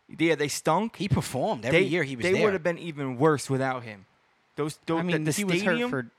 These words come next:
Speaker 3: what,
Speaker 1: the
Speaker 3: two
Speaker 1: st-
Speaker 3: years? And again, it didn't equal winning football games
Speaker 2: No, but ev-, every
Speaker 3: at, at a
Speaker 2: time,
Speaker 3: certain
Speaker 2: every
Speaker 3: point.
Speaker 2: time he was healthy, and that's part of the game, every time he was healthy, he had a thousand yards, a hundred y-, catches, and a ton of touchdowns.
Speaker 3: They still won four football games.
Speaker 2: That's not his fault, though,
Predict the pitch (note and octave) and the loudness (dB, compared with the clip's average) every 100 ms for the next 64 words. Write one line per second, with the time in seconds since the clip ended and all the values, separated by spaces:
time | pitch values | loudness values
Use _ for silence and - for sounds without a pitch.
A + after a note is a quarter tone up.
0 | C#3 A#2 F#2+ - - D3 C#3+ C3+ C3+ C#3 | -6 -4 -4 -10 -2 2 4 4 2 0
1 | C3 - - _ _ _ _ _ _ D3 | -4 -12 -18 _ _ _ _ _ _ -4
2 | C3 B2+ - - C3+ C3+ B2 B2 D3 D3 | -2 -4 -8 -8 -2 0 -2 -2 -2 0
3 | C#3+ C3+ C3 B2 C3+ B2 C#3+ B2+ A2+ G#2 | -2 -2 -2 -2 -2 -2 -4 -4 -6 -6
4 | G#2+ G#2+ - - E3 A#2 A#2+ B2+ A#2 C#3 | -6 -8 -10 -14 -8 -2 -2 -2 -2 0
5 | E3 E3 D#3 F#3+ B2+ - E3 F#3 F3 E3 | 2 2 2 0 -2 -2 -2 0 -2 -4
6 | D3 E3+ D#3 A#2+ A2 C#3+ B2 B2 - C3 | -2 -2 -2 -6 -8 -10 -8 -8 -2 -2
7 | D3+ D#3+ B2 C#3 - - - D3 D#3 D#3+ | -2 -4 -4 -6 -10 -20 -8 -6 -4 -6
8 | D3+ D#3 F3 D#3+ D#3 C3+ A2+ - C3+ C#3+ | -4 -4 -4 -6 -4 -4 -4 -2 -2 -2
9 | C#3 C3+ C3 C3+ A2+ A2 C#3 C3+ B2+ B2+ | -4 -6 -4 -4 -4 -8 -8 -8 -12 -14
10 | A#2 B2+ - C3+ A#2+ C3+ B2 - - _ | -14 -14 -8 -6 -6 -8 -8 -12 -16 _
11 | - A#2 A2 C3 A#2 - G#2 - F#2 E2+ | -10 -8 -4 -4 -4 -6 -10 -10 -14 -14
12 | - A#2 - C#3+ C#3 C#3 C3 B2 - - | -12 -10 -4 -4 -4 -8 -8 -12 -10 -2
13 | C3 B2+ - B2 - - G#2+ A#2 - E3 | 0 0 -2 -8 -6 -10 -8 -10 -6 -4
14 | B3 C4 - G#2+ F2+ G2+ D#3+ | -2 -2 -2 -4 -4 -4 -6